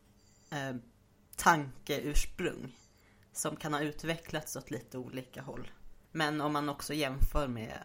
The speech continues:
andra, och från olika kontinenter, så finns det ju även många gemensamma te-, teman och tankar, så att det är ju något med, med myterna som det, de förklarar saker på ett väldigt universellt sätt som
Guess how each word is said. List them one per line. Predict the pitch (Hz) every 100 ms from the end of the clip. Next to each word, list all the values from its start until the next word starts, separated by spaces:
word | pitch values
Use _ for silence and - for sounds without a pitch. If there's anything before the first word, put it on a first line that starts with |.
| -
andra, | 131 123 135 131 131 - -
och | 156 160
från | 156
olika | 147 143 147
kontinenter, | 147 135 147 170 190 -
så | 117 123 - - - _ _ - _ - -
finns | - 147 143
det | -
ju | 170
även | 156 135 131 135 - - - -
många | 160 143 143 135
gemensamma | 139 147 139 139 - 139 135
te-, | - 139 135 135 -
teman | - 143 131 147 160
och | 147
tankar, | - 147 135 - 156
så | 151
att | 139
det | 151
är |
ju | 160
något | 156 160 - -
med, | 160 135 123 120 - - - - - - _ -
med | 156 143 135 113 - - - _ - - - -
myterna | - 160 135 131 - 160 143
som | - 139
det, | 131 139 127 -
de | 143 143
förklarar | - - 151 - 156 151 143
saker | 156 147 120
på | 120
ett | 113
väldigt | 135 131 135 -
universellt | 139 139 - - 175 151 -
sätt | - - -
som | - 143 127